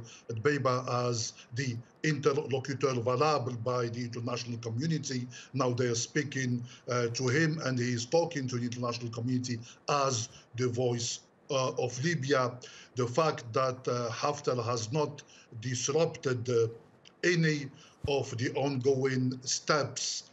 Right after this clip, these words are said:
at least in a violent, uh, manner, uh, suggests, or we are much more optimistic that a deal would be, uh, done over the last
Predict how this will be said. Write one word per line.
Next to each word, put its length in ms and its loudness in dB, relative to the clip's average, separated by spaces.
at 180 -8
least 400 -4
in 160 -2
a 40 -2
violent, 580 0
uh, 240 2
manner, 340 2
uh, 160 2
suggests, 1120 -2
or 260 2
we 280 -2
are 280 0
much 380 -2
more 240 0
optimistic 720 -2
that 260 0
a 60 6
deal 440 2
would 340 2
be, 360 2
uh, 300 4
done 340 4
over 220 2
the 120 0
last 360 0